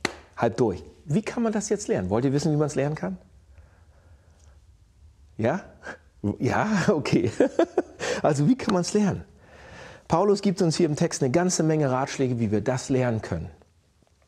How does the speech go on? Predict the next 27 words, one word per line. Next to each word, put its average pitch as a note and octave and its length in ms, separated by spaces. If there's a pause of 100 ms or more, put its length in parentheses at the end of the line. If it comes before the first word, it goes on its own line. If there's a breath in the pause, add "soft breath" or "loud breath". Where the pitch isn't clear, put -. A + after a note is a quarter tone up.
(540 loud breath)
Und A#2+ 140
er A2+ 80
zeigt C#3+ 260
uns C#3 160
eine C3+ 80
Menge, C3 460 (400 loud breath)
wie A2 100
wir A#2 80
den A2+ 160
Frieden D#3 460
Gottes, G#2 280
so G#2 100
eine A2 100
innere C3 300
Ruhe G#2+ 280
bekommen F#2 360
können. D#2+ 260
Ich A#2+ 120
zeige A2 220
euch G2+ 140
nur G2+ 100
drei G2 220
Sachen. E2+ 300 (440 loud breath)
Drei C3+ 220
Sachen, C3+ 420 (400 loud breath)
ähm, G#2+ 520
wie A2+ 320